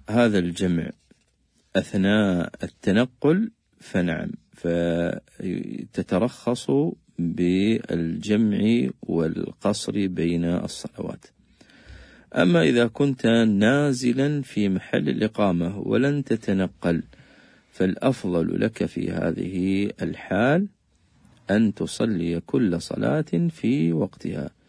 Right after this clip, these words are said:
وإن جمعت فالجمع جائز. إذن المسافر الحكم الأول المتعلق به وهو قصر الصلاة الرباعية، فما دام أنه مسافر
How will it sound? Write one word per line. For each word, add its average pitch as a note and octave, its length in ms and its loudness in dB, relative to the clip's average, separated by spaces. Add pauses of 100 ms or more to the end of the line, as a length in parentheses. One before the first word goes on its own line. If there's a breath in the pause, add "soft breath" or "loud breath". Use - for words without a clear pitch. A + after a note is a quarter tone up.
(460 soft breath)
وإن D#3+ 440 4
جمعت F#2 460 0
فالجمع F#2 960 -2 (140)
جائز. - 520 -4 (560 soft breath)
إذن F#3+ 340 4 (500)
المسافر A2 880 0
الحكم F#2 540 -4
الأول B2+ 640 0 (140)
المتعلق A#2 840 -2 (520)
به A#2+ 500 2
وهو F#2+ 540 0 (340)
قصر - 500 -2
الصلاة G#2+ 840 -2 (100)
الرباعية، F2+ 680 -2 (600 soft breath)
فما F#2 260 2
دام C#3 340 2
أنه A2+ 400 2
مسافر C3 720 0